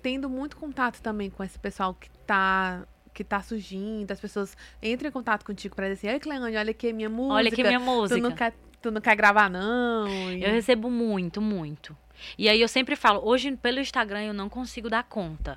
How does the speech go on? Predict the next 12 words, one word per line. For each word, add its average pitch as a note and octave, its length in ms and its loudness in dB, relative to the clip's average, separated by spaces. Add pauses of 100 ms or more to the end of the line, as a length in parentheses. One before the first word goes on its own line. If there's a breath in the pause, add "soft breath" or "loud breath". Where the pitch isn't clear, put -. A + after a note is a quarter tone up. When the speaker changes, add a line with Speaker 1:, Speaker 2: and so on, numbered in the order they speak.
(160)
Speaker 1:
Uhum. G3+ 320 -12
Speaker 2:
Isso - 140 -8
eu F#3+ 60 -6
falo G3+ 240 0
sempre G#3 320 -4
até B3 140 -4
pros - 180 -10
seguidores G3+ 400 -4
nos G3+ 160 -4
stories, G3 400 -4
eu A3+ 80 -4
falo. E3 400 -2